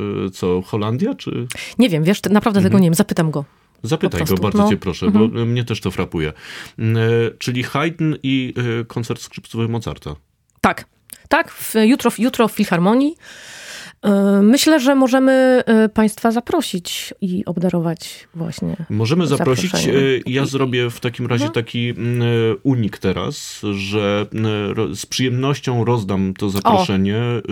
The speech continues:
Speaker 1: w wieczornej audycji na antenie Radia Kraków, zapowiadając jednocześnie jutrzejszy koncert. Może tak być?
Speaker 2: Tak, cudownie.
Speaker 1: Wspaniale. W związku z tym odsyłamy państwa do, m, poważnej, niepoważnej w Radiu Kraków po dwudziestej pierwszej. M, a, m,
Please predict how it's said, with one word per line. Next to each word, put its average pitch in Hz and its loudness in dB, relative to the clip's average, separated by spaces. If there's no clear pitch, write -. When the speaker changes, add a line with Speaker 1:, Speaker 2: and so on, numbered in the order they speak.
Speaker 1:
w 95 -4
wieczornej 107 -2
audycji 101 -4
na 95 -2
antenie 98 -4
Radia 98 0
Kraków, - -8
zapowiadając 90 -4
jednocześnie 85 -8
jutrzejszy - -10
koncert. - -12
Może 101 -8
tak 107 -10
być? 123 -6
Speaker 2:
Tak, - -2
cudownie. 160 -2
Speaker 1:
Wspaniale. 110 -2
W 95 -6
związku 107 -4
z 113 -8
tym 117 -2
odsyłamy 110 -2
państwa 107 -6
do, 101 -2
m, 107 -2
poważnej, 104 -2
niepoważnej 92 -2
w 85 -10
Radiu 92 -4
Kraków - -10
po 101 -4
dwudziestej 92 -4
pierwszej. 113 -8
M, 107 -2
a, 113 -2
m, 113 -2